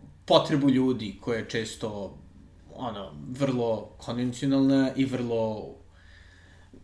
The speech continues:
se gura ka nekim trendovima, opet sa druge strane, pogotovo, je li, kada se baviš šminkom, ipak neko svesti da, a, ljudi ne mogu da izgledaju kao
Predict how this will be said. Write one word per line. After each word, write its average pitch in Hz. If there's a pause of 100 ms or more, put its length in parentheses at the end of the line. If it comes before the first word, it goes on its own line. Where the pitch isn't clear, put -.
se -
gura 135
ka 131
nekim 127
trendovima, 151
opet 202
sa 196
druge 175
strane, 156
pogotovo, 156
je 110
li, 101 (240)
kada 113
se 113
baviš 104 (640)
šminkom, 165
ipak 170
neko 156 (300)
svesti 165
da, 139
a, 143
ljudi 127
ne 120
mogu 135 (160)
da 120
izgledaju 113
kao 101